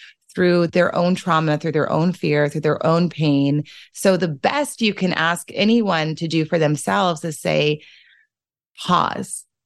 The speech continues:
Like, can you just pause? Can you just pause for processing? Because most of the people, whether they like you or not, are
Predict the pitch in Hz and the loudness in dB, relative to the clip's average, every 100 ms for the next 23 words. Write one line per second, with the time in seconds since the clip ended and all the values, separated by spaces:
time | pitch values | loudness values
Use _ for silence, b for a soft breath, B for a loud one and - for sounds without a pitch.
0 | _ _ _ _ _ - 170 156 156 - | _ _ _ _ _ -2 2 2 -2 -10
1 | _ _ _ _ _ _ _ - - _ | _ _ _ _ _ _ _ -16 -16 _
2 | _ _ - - 190 202 208 208 170 175 | _ _ -12 0 4 4 2 0 0 -2
3 | 160 - - - - - - - _ _ | -2 -6 -6 -4 -4 -10 -14 -18 _ _
4 | _ _ - - 190 202 220 208 214 - | _ _ -6 2 4 4 2 2 0 -2
5 | - - 185 175 170 - - 180 170 151 | -8 -2 0 2 0 -4 -6 -4 -2 -2
6 | 135 - - - - - _ B B B | -2 -4 -8 -8 -10 -12 _ B B B
7 | _ _ _ 190 190 - 196 185 175 - | _ _ _ -2 -2 -2 0 0 -4 -8
8 | 196 190 202 208 - 208 202 196 180 175 | 0 4 4 0 -2 -2 0 2 2 2
9 | 175 170 170 165 170 185 - 170 165 165 | 2 0 2 0 0 -4 -2 0 0 2
10 | 160 147 - _ - 156 156 151 151 | 2 0 -2 _ 0 2 2 2 0